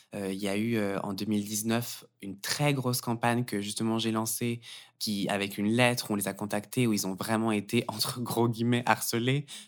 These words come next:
non seulement par la communauté, mais par tout le reste, et beaucoup de personnes en Suisse. Et ils ont dit qu'ils s'excusaient, qu'ils avaient fait une erreur, mais en fait, ça les pas, ça les a pas empêchés de recommencer, euh,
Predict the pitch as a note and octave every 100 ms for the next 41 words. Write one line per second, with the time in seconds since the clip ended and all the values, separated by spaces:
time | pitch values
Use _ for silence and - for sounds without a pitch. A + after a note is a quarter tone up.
0 | - B2+ C3+ C3 A#2+ A2+ G#2 A2+ A2 G#2+
1 | C#3+ A2+ G#2 - C3 B2 C3 D#3+ - G#2+
2 | A2 A2+ C3 B2 - A2+ G#2 D#3+ D#3 -
3 | - - - - _ A2+ G#2+ - A#2 A#2+
4 | B2+ - - - - A#2+ B2+ - G2+ G2+
5 | G#2 G2+ G#2 C3+ B2+ G2 F#2 G#2+ - F#2
6 | F#2 - A2 A2 - G#2 G2 F#2+ G#2 G#2
7 | - A2+ G#2+ F#2+ F#2+ F#2+ A#2+ A#2 G2